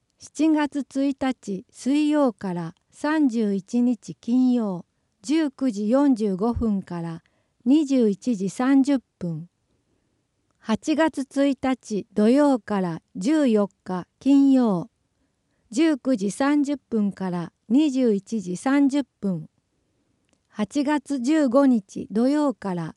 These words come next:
三十一日月曜、十九時十五分から二十一時三十分。入園は二十時三十分まで。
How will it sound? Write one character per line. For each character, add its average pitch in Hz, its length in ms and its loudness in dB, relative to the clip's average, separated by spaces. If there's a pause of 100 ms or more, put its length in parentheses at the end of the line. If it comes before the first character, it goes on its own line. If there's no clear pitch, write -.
(160)
三 302 380 0
十 214 240 0
一 196 280 -4
日 226 440 -4 (240)
月 202 380 -4
曜、 262 420 0 (640)
十 285 280 0
九 247 200 -2
時 190 160 -4
十 269 280 0
五 190 160 0
分 202 280 -2
か 175 180 -10
ら 165 200 -10 (420)
二 277 180 2
十 262 260 0
一 220 320 -4
時 185 160 -12
三 277 340 0
十 262 160 0 (160)
分。 185 320 -6 (580)
入 302 320 4
園 294 300 2
は 262 240 0 (320)
二 294 220 2
十 269 260 2
時 180 140 -6
三 285 320 0
十 294 140 -2
分 190 360 -4
ま 208 160 -2
で。 175 220 -10